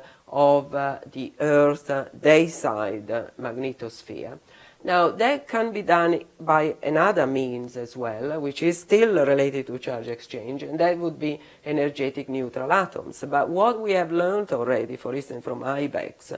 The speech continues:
is that it takes hours to actually get, uh, an image of these boundaries, which is sensitive enough for us to see exactly where the boundary is and so on.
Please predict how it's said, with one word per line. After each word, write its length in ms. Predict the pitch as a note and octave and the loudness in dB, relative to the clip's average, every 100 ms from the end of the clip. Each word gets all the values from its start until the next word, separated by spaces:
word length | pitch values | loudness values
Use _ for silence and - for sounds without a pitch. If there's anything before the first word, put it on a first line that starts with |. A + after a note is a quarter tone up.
| - - - - | -16 -20 -20 -6
is 240 | E3 E3 | -2 0
that 200 | E3 E3 | 0 0
it 200 | F3 F#3 | -2 -4
takes 320 | G3+ G3 - - | -2 -2 -6 -6
hours 720 | - G#3 A3+ E3+ B1+ C2 - - - | 0 0 0 -2 -6 -10 -12 -14 -12
to 260 | D3 C#3 C3 - | -8 -8 -8 -6
actually 480 | - D#3+ F3 C#3 C3+ | 2 2 2 -4 -4
get, 500 | - D#3+ C#3+ C3+ - | 0 4 4 2 -6
uh, 120 | C3+ B2 | -6 -6
an 160 | C3+ C#3+ | -6 -2
image 600 | E3 F#3 C3+ D2 - A#2+ C3 - - _ | -2 0 -2 -4 -6 -2 -2 -4 -18 _
of 260 | - C3+ A#2+ | 0 0 0
these 220 | C3+ B2 | -6 -6
boundaries, 720 | A#2+ C3+ C#3+ D3+ B2+ G2 A#2 B2+ | 2 4 4 2 0 -2 -6 -10
which 200 | C3 C3+ | -8 -8
is 120 | B2+ | -2
sensitive 640 | E3+ E3+ F3 E3 C#3 B2 | 4 4 2 -6 -8 -6
enough 380 | B2+ B2+ A#2+ B2 | -4 -4 -6 -8
for 320 | B2+ B2 C3 | -10 -4 -2
us 180 | B2+ B2+ | -2 -6
to 100 | B2+ | -12
see 280 | - C3 A#2+ | -8 -6 -6
exactly 640 | A#2+ B2 A#2+ A#2+ A#2+ A#2+ | -4 -2 -2 -2 -8 -8
where 160 | A#2 | -8
the 120 | A#2 B2 | -8 -8
boundary 560 | A#2+ A#2 A#2 A#2 A#2+ | -6 -8 -8 -10 -10
is 140 | A2+ A2 | -12 -14
and 160 | A2 | -16
so 140 | - | -16
on. 120 | - | -18